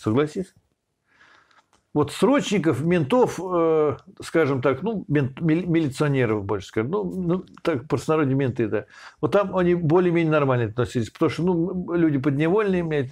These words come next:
сказали, поезжай, да. Вот, а вот с контрактником там хуже, конечно, относились. Ну, вот я ещё раз тебе говорю, вот мы с этим Сали сидели, мы, мы, мы были там, по-моему, трое или четверо суток, вот мы с ним ночи две, наверное, сидели, вот разговаривали.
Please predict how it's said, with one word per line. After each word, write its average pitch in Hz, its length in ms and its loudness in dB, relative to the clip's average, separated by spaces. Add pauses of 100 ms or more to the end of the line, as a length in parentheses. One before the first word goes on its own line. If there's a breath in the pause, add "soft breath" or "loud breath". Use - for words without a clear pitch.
сказали, 151 420 0
поезжай, 117 540 0
да. 135 220 -2 (540 loud breath)
Вот, 127 200 2
а 143 160 2
вот 147 240 0
с 131 140 -4
контрактником 151 600 0
там 147 160 0
хуже, 110 300 -4
конечно, 95 300 -6
относились. 92 500 -12 (720 loud breath)
Ну, 180 140 2
вот 208 200 2
я 220 120 2
ещё 196 220 2
раз 143 100 0
тебе 160 100 0
говорю, 135 160 2
вот 143 100 -4
мы 160 80 2
с 131 80 -2
этим 165 200 2
Сали 180 260 2
сидели, 156 380 2
мы, 175 180 0
мы, 180 240 -2 (300)
мы 160 160 2
были 160 180 2
там, 147 160 0
по-моему, 156 300 0 (460)
трое 170 240 2
или 131 60 0
четверо 156 320 0
суток, 147 380 -2
вот 143 140 0
мы 160 100 0
с - 80 -6
ним 165 160 0 (300 loud breath)
ночи 170 320 2
две, 160 200 4
наверное, 127 220 2
сидели, 156 340 2
вот 139 420 0
разговаривали. 117 720 2